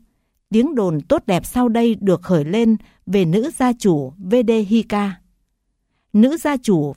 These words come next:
Vedehika là hiền thục. Nữ gia chủ Vedehika là nhu thuận. Nữ gia chủ Vedehika là ôn hòa. Chư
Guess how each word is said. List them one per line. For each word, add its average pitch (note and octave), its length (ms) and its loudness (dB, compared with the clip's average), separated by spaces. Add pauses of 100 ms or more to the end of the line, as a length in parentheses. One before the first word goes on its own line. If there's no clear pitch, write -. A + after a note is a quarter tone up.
Vedehika A#3 1000 0
là F#3 260 -2
hiền E3+ 360 0
thục. F3 240 0 (720)
Nữ A#3+ 320 4
gia C4 160 0
chủ D3+ 400 -2 (100)
Vedehika A#3 960 0
là F3 200 -2
nhu A3+ 300 2
thuận. F3 260 -4 (920)
Nữ A#3 240 4
gia C#4 200 -4
chủ D#3+ 380 0 (100)
Vedehika A#3 920 2
là F3+ 380 -2 (120)
ôn A#3 220 4
hòa. E3+ 400 -4 (1040)
Chư C#4 180 -2